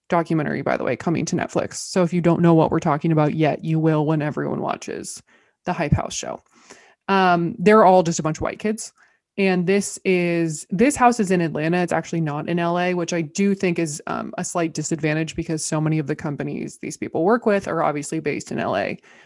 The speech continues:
But it is a very interesting look at kind of that divide and why it doesn't, there's no explicit way that they are able to define it, but the TikTok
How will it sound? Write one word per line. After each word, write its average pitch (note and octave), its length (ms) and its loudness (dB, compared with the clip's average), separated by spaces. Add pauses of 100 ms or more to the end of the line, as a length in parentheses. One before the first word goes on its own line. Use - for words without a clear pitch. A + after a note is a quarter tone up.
(140)
But G3 320 4
it G3 260 2
is F3 640 2 (640)
a E3+ 100 -2
very F3 280 2
interesting F3 460 -2
look D#3 340 -6 (100)
at D#3 500 -4 (1040)
kind G3+ 160 6
of F3+ 80 6
that E3+ 180 4
divide E3 640 2
and E3 240 -2
why D#3+ 640 -2 (260)
it G#3+ 140 2
doesn't, A#3+ 320 6
there's F#3+ 180 2
no G3+ 140 6
explicit F3 500 -2
way D#3+ 400 0 (600)
that F3+ 160 0
they E3 260 4
are D#3+ 240 0
able D#3+ 300 2
to D#3+ 180 -4
define D#3 460 2
it, G#3+ 200 4
but F3 140 4
the F3 100 2
TikTok F3 460 -2